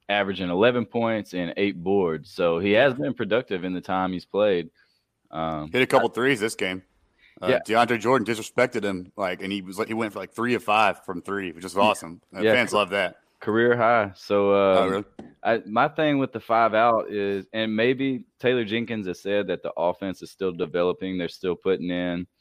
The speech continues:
Speaker 1: um, you know, more wrinkles to the sets.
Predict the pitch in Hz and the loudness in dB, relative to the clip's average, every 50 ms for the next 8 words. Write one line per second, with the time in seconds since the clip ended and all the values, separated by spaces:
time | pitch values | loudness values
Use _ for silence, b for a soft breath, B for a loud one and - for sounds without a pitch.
0 | _ _ _ _ _ _ 80 80 78 78 78 76 76 - _ _ 76 85 90 87 | _ _ _ _ _ _ -4 -4 -2 -2 -4 -6 -8 -12 _ _ -8 -6 -2 -2
1 | 85 78 82 92 95 95 92 85 90 92 95 - 98 92 - - - 95 87 80 | -2 -2 -2 0 0 0 0 0 0 -2 -2 -4 -6 -8 -6 -6 -8 -8 -8 -8
2 | - - 98 101 104 - - - | -4 -2 0 0 0 0 -2 -12